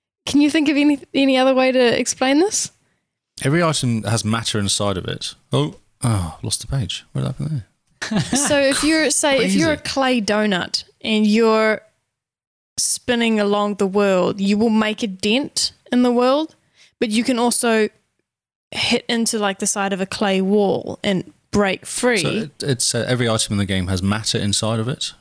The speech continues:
Speaker 2: it, be it liquid or solid, and it can be manipulated or sto-, destroyed.
Speaker 1: Okay, so yeah, in the video you
Speaker 2: Ah.
Speaker 1: can smash into the side of a wall and, like, liquid clay water will come out.
Speaker 2: Yeah, the, each chapter of the book will challenge you in obstacles and puzzles as you morph clay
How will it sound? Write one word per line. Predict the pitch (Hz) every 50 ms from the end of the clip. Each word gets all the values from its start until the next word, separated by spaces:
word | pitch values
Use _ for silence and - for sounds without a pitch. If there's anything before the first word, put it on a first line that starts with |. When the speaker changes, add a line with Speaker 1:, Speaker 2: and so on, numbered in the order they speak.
| - -
Speaker 2:
it, | 110 - - -
be | 117 107
it | 104
liquid | 117 135 131 - 123 107
or | 95
solid, | - - - 107 95 90 90 90
and | 90
it | 85 -
can | - 98
be | 95 92
manipulated | 90 90 95 95 98 - - 90 90 90 - - -
or | 92
sto-, | - - - - - - - 98 -
destroyed. | - 95 - - - 113 101 87 - - - - _ _ _ _ _ _ _ _ -
Speaker 1:
Okay, | - - 214 - - 175 156 160 180
so | - - 208
yeah, | 202 202 190 180 165 -
in | 220 233
the | 247
video | 214 220 214 226 208 190 185
you | 180 175 185 190 196 190 190 190
Speaker 2:
Ah. | 185 185 185 190 190 185
Speaker 1:
can | 208 190
smash | 185 - - 226 208 202 -
into | 220 - 208
the | 196
side | 190 196 190 185
of | 180 175
a | 180
wall | 180 202 220 233 208 190 175 175 -
and, | - 190 180
like, | 180 180 175 - - _ _ _ _ _ _ _ _ _ -
liquid | - 196 196 196 202 208 208 208 214 226 - - - 226 214 196 185 - - _ - -
clay | - - 208 190 190 196 202 208
water | 190 180 180 185 214 226 - - 262 254
will | 247 254 254 247
come | - - 254 247
out. | 247 247 254 262 277 -
Speaker 2:
Yeah, | - 123 117 113
the, | 104 104 107 - - -
each | 143 135 110 -
chapter | - 127 - - - 113
of | 104 92
the | 104 95
book | - - 110 113 - - - -
will | 101
challenge | 95 - 110 107 104 98 98
you | 95
in | 95 -
obstacles | - 101 - - - - 104 90
and | 90 87 -
puzzles | - 95 90 90 85 85
as | 85 85
you | 87
morph | 92 95 92 90 -
clay | - - 87 82 78